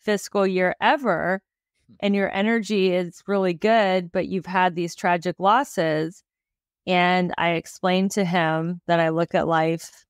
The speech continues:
Speaker 1: in these seven areas. And even though my romance was falling apart, and even though I felt the emotion of losing my dad, I still had my friends and my fitness and my different income streams. And he said, "I think you should teach people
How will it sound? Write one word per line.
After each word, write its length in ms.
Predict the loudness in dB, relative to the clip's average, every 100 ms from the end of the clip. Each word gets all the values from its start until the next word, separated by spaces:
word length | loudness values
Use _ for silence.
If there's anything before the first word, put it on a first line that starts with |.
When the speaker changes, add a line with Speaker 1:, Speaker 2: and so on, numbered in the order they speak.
| _ _ _ _
Speaker 1:
in 140 | -4 -2
these 160 | -2 0
seven 300 | 0 2 0
areas. 540 | 2 2 2 0 -2
And 120 | -2
even 240 | 0 0 0
though 140 | 0
my 160 | 0 -2
romance 720 | 0 2 2 0 0 -4 -6 _ _ _ _ _ _ _
was 180 | -6 -4
falling 380 | 0 2 2 -2
apart, 540 | -4 0 2 4 0
and 160 | -2 -4
even 240 | -2 -2
though 140 | -2 -2
I 100 | -2
felt 520 | -4 0 2 2 -6 -14
the 120 | -2 0
emotion 400 | 0 -2 -2 -4
of 120 | -2
losing 280 | -2 -2 -4
my 140 | -2
dad, 340 | 0 2 2 0
I 160 | -4
still 300 | -8 -2 -2
had 360 | 0 -2 -4 -6 _ _ _
my 120 | -4
friends 540 | -2 2 2 2 -2 -4
and 100 | -2
my 140 | -2
fitness 640 | -2 -2 0 0 0 -2 -6
and 200 | -6 -8 _ _ _ _
my 580 | 0 2 2 0 0 -2 -8 _ _
different 420 | -2 0 2 2 2
income 420 | 2 2 0 -2
streams. 720 | -2 0 0 -2 -4 -6 -6
And 260 | -2 -2
he 140 | 0 -2
said, 180 | 0 2
"I 100 | 2
think 220 | 0 0
you 100 | 0
should 220 | -2 -2
teach 300 | -2 -2 -2
people 540 | -2 -2 0 0 0